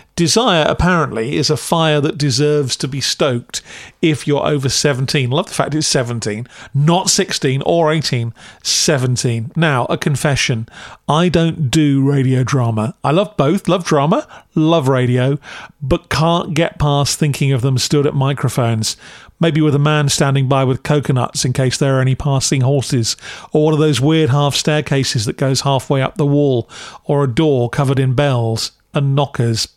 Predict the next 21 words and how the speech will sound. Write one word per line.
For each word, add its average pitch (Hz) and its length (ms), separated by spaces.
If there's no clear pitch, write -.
But 165 100
I'll 156 160
try 175 280
and 160 180
soldier 147 460
on 135 120
for 123 140
Pod 120 260
Roast. 107 500
It 190 140
begins 240 340
with 180 120
a - 20
conversation 165 600
between 156 360
Demi 156 600
and 160 220
Liz, 151 600
a 156 80
British 139 440
woman. 135 440